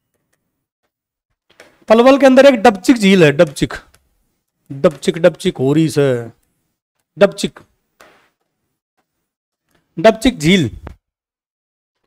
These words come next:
डबचिक झील या डबचिक पर्यटक स्थल भी है। झील के साथ में क्या है इसका? ये पर्यटक स्थल है। डबचिक झील कहां पे है? डबचिक झील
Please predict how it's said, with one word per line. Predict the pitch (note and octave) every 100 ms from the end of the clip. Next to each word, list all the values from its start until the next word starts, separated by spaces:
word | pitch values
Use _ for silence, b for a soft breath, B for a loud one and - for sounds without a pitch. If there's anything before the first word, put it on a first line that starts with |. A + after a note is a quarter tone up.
| _ _ _ -
डबचिक | D3+ G#3 - B3
झील | D#3+ G#3
या | B3
डबचिक | G3 G#3+ F#3 - -
पर्यटक | A3 A3 A#3+
स्थल | - G3+
भी | F3
है। | C#3
झील | D3
के | F3+
साथ | - F#3
में | F#3+
क्या | F#3+
है |
इसका? | G3+ - A3+
ये | C#4+ _ _ -
पर्यटक | F#3+ G#3 G#3+
स्थल | - C3+ A#2+
है। | A#2 _ _ _ _ _ _ _ _ _ _ _ _ _ _ _ _ _ _ _ _ _ _ _ _ _ _ _ _ _ _ _ _ _ _ _ _ _ _ _ _ _ _ _ _ _ _ -
डबचिक | G#3 G#3+ - A3
झील | E3+ G#3
कहां | G#3+ E3 D#3+
पे | D#3
है? |
डबचिक | C#3 - C#3+ G3
झील | D3 C3